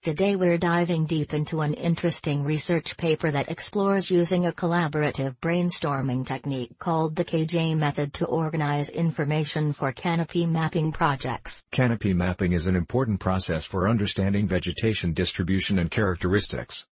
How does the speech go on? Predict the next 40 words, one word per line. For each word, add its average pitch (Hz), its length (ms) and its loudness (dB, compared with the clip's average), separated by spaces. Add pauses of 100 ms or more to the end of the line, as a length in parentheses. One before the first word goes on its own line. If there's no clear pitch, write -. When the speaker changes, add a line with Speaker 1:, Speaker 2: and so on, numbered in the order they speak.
(300)
Speaker 2:
But - 160 0
collecting 117 460 2
and 87 140 0
sorting 95 340 0
all 104 160 2
the 98 100 0
relevant 87 420 -2
data 90 220 2
can 85 160 -2
be 85 120 2
complex. - 680 -4 (400)
This 107 240 0
paper 101 400 2
examines 95 440 2
how 98 200 2
applying 101 440 0
a 92 60 2
quality 123 400 0
control 104 380 0
tool 110 260 0
like 85 160 0
the 85 160 0
affinity 101 380 2
diagram 82 580 -2
helped 95 240 0
a 92 80 0
student 120 380 -2
team 98 260 2
effectively 101 560 0
categorize 92 680 0
information 90 680 0
to 92 80 -2
map 90 240 0
tree 95 200 2
canopies. 82 720 -2
Speaker 1:
Let's 262 280 -2
start 156 480 0
with 156 160 -4
some 147 260 -2
context. 151 840 -2